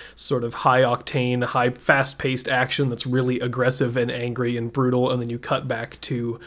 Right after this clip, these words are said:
this dialogue. But because you start to find out that all of that stuff is connected, like, it starts to build the tension more and more in the pub scenes,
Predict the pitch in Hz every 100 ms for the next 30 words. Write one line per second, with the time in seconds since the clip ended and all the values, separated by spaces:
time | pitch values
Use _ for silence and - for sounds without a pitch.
0 | - - - - 139 127 120 - 139 123
1 | 127 123 117 113 113 - 123 - 135 135
2 | - 156 147 135 - 135 139 139 135 127
3 | 127 123 123 - 123 117 123 120 120 -
4 | 123 127 123 - 127 123 - 143 143 139
5 | 120 113 - 127 - 139 - - 123 113
6 | 131 131 127 117 120 - 139 135 135 123
7 | 120 123 123 120 120 123 131 135 127 120
8 | - 135 135 151 143 143 151 -